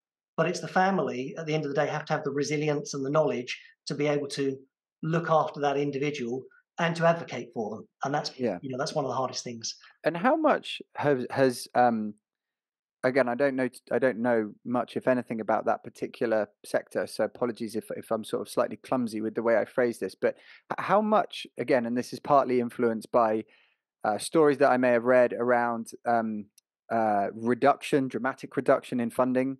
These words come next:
Speaker 2: N H S funding, government funding, council funding, local authority funding for parents and children with special needs.
Speaker 1: Yeah.
Speaker 2: Uh, uh, uh, and, uh, i-, is more being shoved off onto effectively charities to deal with, uh, and, and therefore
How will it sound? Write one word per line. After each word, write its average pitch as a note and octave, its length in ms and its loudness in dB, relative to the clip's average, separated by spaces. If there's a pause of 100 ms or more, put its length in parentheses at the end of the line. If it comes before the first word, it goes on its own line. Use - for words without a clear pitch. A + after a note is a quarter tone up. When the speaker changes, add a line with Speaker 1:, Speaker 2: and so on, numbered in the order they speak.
(220)
Speaker 2:
N A#2 80 -2
H A#2 140 -4
S B2 100 -4
funding, B2 320 -2
government A#2+ 380 0
funding, B2 340 0
council A#2+ 380 -4
funding, A#2+ 400 0
local A#2 260 0
authority B2 320 0
funding A#2+ 400 0 (480)
for C3+ 140 2
parents B2+ 640 0
and A#2+ 180 -2
children A#2 640 -2
with B2 280 2 (380)
special - 340 -2
needs. C3+ 320 0 (340)
Speaker 1:
Yeah. B2 140 -6
Speaker 2:
Uh, B2+ 280 0
uh, B2 180 -2
uh, B2+ 180 0
and, B2+ 160 -2 (100)
uh, C3+ 40 0 (140)
i-, C#3 200 0
is C3+ 160 -2
more D3+ 320 6
being C#3+ 240 0
shoved C3 360 -2
off C#3 200 2
onto B2+ 260 -2
effectively A#2 720 -2 (340)
charities A#2 600 0
to - 120 -8
deal A2+ 260 0
with, F2+ 280 -6 (500)
uh, A2+ 160 2 (160)
and, A2+ 220 -2
and A#2 160 -2
therefore A#2 400 2